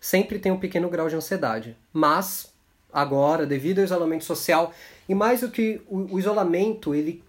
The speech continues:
traz pra gente uma, a falta do direito de ir e vir pra fora e uma certa provocação pra que tenha o ir e vir pra dentro. E isso é uma coisa que eu percebi que é bem interessante. Nas primeiras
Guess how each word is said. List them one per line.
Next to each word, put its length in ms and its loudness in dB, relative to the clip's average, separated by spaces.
traz 320 0
pra 200 -2
gente 540 -4
uma, 680 -2
a 120 0
falta 500 2
do 120 -4
direito 440 0
de 140 -6
ir 160 0
e 60 -2
vir 320 -2
pra 180 -2
fora 580 -2
e 80 4
uma 180 4
certa 800 2
provocação 760 4
pra 160 0
que 160 -8
tenha 260 2
o 80 0
ir 160 -2
e 60 -2
vir 400 -2
pra 160 0
dentro. 380 -8
E 240 2
isso 320 0
é 80 4
uma 180 2
coisa 160 2
que 80 0
eu 60 -2
percebi 400 0
que 80 0
é 40 2
bem 140 2
interessante. 560 -2
Nas 200 0
primeiras 680 -2